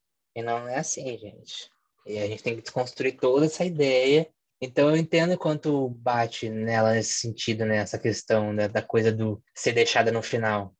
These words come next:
Mas é meio louco que eu vou dizer, mas às vezes a gente pessoaliza muitas coisas.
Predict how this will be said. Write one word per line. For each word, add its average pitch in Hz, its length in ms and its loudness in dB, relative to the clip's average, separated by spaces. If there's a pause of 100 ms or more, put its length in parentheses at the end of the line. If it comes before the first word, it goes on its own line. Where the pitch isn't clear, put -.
(120)
Mas 117 580 -4 (880)
é 135 140 2
meio 147 220 4
louco 135 300 2
que - 80 -4
eu 127 40 -2
vou 127 100 6
dizer, 127 240 2
mas 147 160 4
às 127 40 0
vezes 135 140 0
a 135 60 4
gente - 180 -4
pessoaliza 131 520 2
muitas 131 340 -4
coisas. 120 600 -2